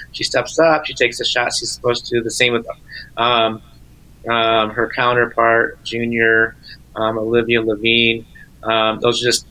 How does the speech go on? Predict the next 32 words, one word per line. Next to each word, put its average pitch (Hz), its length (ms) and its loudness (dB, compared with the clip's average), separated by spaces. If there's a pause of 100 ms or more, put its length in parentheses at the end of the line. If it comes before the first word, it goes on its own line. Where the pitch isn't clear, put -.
(120)
two 131 180 -2
role 127 260 6
kids 113 260 0
that 120 140 -4
really 127 200 4
have 117 180 -2
to 113 80 -10
play, 113 540 2 (960)
that - 140 -2
really 139 160 4
put 135 160 2
a 113 40 4
lot 123 200 4
of 117 100 -4
pressure 120 560 0
on 113 440 2
the 110 100 0
ball 110 360 4
handlers 110 420 2
out 110 240 -2
there 107 140 2
to 107 140 0 (400)
make 117 200 -2
the 117 80 -2
players 117 320 2
behind 110 380 -2
them 107 140 -2
better. 107 300 0
But, 110 260 -2 (440)
um, 117 240 0
Anna's 139 360 4
our 120 220 4